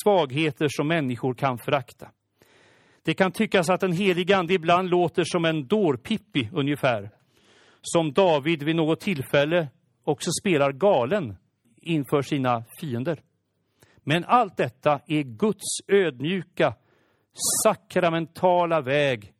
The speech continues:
till människan. Gud skapar på det här sättet ett slags closed communion, ett nattvardsbord som utestänger somliga och som står öppet för andra.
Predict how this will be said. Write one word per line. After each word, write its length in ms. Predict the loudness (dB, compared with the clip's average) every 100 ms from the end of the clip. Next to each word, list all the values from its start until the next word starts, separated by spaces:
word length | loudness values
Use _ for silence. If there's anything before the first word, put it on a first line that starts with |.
| _ _ _ _
till 200 | -6 -2
människan. 540 | -2 -2 -6 -10 -12 -16 _ _ _ _ _ -20 _ -4
Gud 240 | -2 -2
skapar 580 | -4 2 2 2 2 0
på 140 | 2
det 60 | 0
här 100 | 0 0
sättet 360 | -2 -2 -4 -2
ett 140 | -4 0
slags 220 | 0 0 -8 -4
closed 580 | 0 2 0 -2 -8 -4
communion, 720 | -2 0 -2 -2 -2 -4 -12 _ _ _ -6
ett 220 | -2 0 2
nattvardsbord 1040 | 0 0 0 2 2 0 -2 0 -2 -6 -14 -20 -6
som 240 | -2 0
utestänger 840 | 0 -2 0 -2 0 0 0 0 -2
somliga 760 | 0 0 0 0 0 0 0 -2
och 160 | -4
som 140 | -2 -4
står 260 | -2 -2
öppet 300 | -2 -2 -4
för 120 | -2
andra. 360 | -2 -2 -6